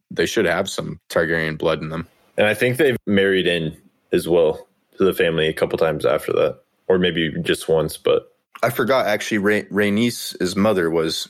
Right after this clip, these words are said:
Speaker 1: Baratheon, too.
Speaker 2: But I don't know if that
Speaker 1: Yeah.
Speaker 2: ties into the Baratheon family that's currently ruling over Storm's End. But
Speaker 1: Mm-hmm.
Speaker 2: there is some blood that they have.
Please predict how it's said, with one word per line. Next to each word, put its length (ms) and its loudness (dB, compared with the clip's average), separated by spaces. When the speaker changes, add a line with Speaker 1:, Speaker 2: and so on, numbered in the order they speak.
Speaker 1:
Baratheon, 680 -2
too. 360 0
Speaker 2:
But 120 4
I 120 2
don't 160 2
know 120 4
if 80 -4
that 140 2
Speaker 1:
Yeah. 40 -2
Speaker 2:
ties 220 2
into 240 0
the 100 4
Baratheon 520 0
family 300 0
that's 240 0
currently 420 2
ruling 420 2
over 200 4
Storm's 340 0
End. 280 0
But 100 2
Speaker 1:
Mm-hmm. 140 2
Speaker 2:
there 160 2
is 240 0
some 220 2
blood 400 2
that 140 -4
they 100 2
have. 400 0